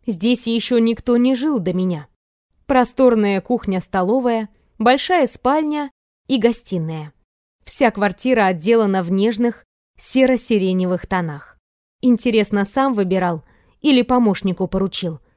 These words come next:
Хотя какая разница? Зато теперь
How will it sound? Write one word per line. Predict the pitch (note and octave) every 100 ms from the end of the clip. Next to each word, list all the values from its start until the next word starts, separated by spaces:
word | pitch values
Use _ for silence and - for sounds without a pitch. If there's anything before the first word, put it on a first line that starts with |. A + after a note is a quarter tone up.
| _ -
Хотя | E4+ E4 E4
какая | D#4+ F#4 E4+ F3+
разница? | F3 F3+ F3+ - E3 _ _ _ _ _ _ _ -
Зато | G3+ A3+ A#3+ D#4 D#4
теперь | - A3+ C4+ D4+ -